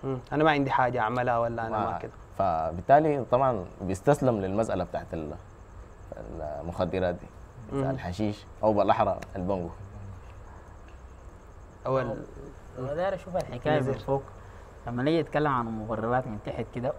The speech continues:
Speaker 3: هو ح-، هو عارف إنه المبررات دي ما حقيقية، وعارف
Speaker 1: وهمية.
Speaker 3: ومتأكد من الحكاية دي. لكن القوى اللي بتحرك مبرراته دي، اللي هي دي القوى اللي إحنا عارفينها، قوتين اللي بتتحكم في أي زول،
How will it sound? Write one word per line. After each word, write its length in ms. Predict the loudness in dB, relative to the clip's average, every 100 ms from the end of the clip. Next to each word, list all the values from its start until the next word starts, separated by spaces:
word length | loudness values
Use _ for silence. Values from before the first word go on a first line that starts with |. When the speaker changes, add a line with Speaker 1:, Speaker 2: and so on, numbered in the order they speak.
| 4
Speaker 3:
هو 100 | 6
ح-، 220 | 8 6
هو 160 | 6 8
عارف 380 | 8 8 4 2
إنه 160 | 2
المبررات 480 | 2 0 0 2 0
دي 100 | 0
ما 100 | -2
حقيقية، 420 | 0 -2 -2 -4 -6 -12 6
وعارف 220 | 10 10
Speaker 1:
وهمية. 180 | 8 6
Speaker 3:
ومتأكد 400 | 4 0 -2 -2
من 120 | -4 -4
الحكاية 320 | -6 -4 -4
دي. 60 | -6 -14 -18 -10 2
لكن 320 | 2 6 6
القوى 260 | 6 6
اللي 120 | 6 2
بتحرك 380 | 2 4 4
مبرراته 680 | 0 -2 -2 0 0 0 0
دي، 220 | -4 -4 -8 -16 -12 -8
اللي 180 | -2
هي 100 | 2
دي 60 | 4
القوى 240 | 4 4 2
اللي 80 | 2
إحنا 120 | 0
عارفينها، 480 | 0 0 -2 -2 -2
قوتين 380 | -2 -2 0 0
اللي 200 | 0 -4 -10
بتتحكم 360 | -4 -2 -2 -4 0
في 60 |
أي 160 | 0 0
زول، 180 | -2